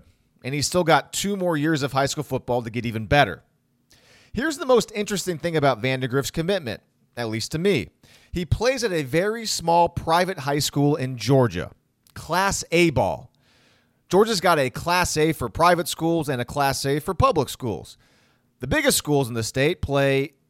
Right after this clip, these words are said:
get this, Class seven A. In all my years of covering high school football, I've never heard of a state that goes up to seven classes. Heck, Texas just recently expanded to six A a few years ago.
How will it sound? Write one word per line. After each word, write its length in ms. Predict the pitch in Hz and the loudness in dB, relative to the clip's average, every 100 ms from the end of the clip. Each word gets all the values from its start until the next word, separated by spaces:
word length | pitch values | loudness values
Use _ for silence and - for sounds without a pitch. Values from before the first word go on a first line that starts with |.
| _ _ 113 | _ _ -8
get 240 | 123 180 123 | -4 -4 0
this, 540 | 165 131 120 - - _ _ | 2 2 0 -6 -10 _ _
Class 500 | - 151 151 147 - - _ _ | -8 -2 -2 -2 -6 -12 _ _
seven 560 | - - - 233 196 131 | -6 0 6 6 6 0
A. 260 | 85 50 _ _ _ _ _ _ | -6 -10 _ _ _ _ _ _
In 80 | 110 | 2
all 140 | 147 208 | 4 6
my 140 | 214 | 4
years 280 | 156 180 156 | 4 2 2
of 120 | 127 | 0
covering 340 | 160 156 160 | 0 2 2
high 140 | 139 151 | 2 0
school 180 | 156 135 | -2 -2
football, 380 | 147 143 147 | -2 2 4
I've 120 | 135 120 | 4 0
never 360 | 127 160 165 | 0 2 4
heard 180 | 147 165 | 4 2
of 80 | 120 | 2
a 60 | |
state 320 | 117 147 147 139 | -2 -2 -2 -2
that 100 | 120 | -2
goes 240 | 135 123 | 0 0
up 160 | 131 - | -2 -4
to 80 | 107 | -6
seven 440 | - 151 139 123 | 2 2 2 -4
classes. 680 | - 127 143 135 87 76 - - _ - - - | -2 0 2 0 -8 -12 -12 -18 _ -20 -18 -6
Heck, 180 | 135 - _ _ | -6 -6 _ _
Texas 540 | - 220 - 127 120 - | 0 0 0 -4 -4 -4
just 240 | 147 131 | -4 -2
recently 360 | 160 - 143 139 | -2 -2 -4 -4
expanded 800 | - - 165 185 139 120 - | -6 -4 -2 0 0 -2 -4
to 140 | - 139 | -4 -4
six 400 | - 220 233 127 | 0 0 0 -2
A 320 | 101 98 113 _ _ - | -2 -2 -6 _ _ -14
a 60 | |
few 160 | - 170 | -8 -4
years 280 | 180 208 156 | -2 -2 -2
ago. 320 | 107 87 | -4 -6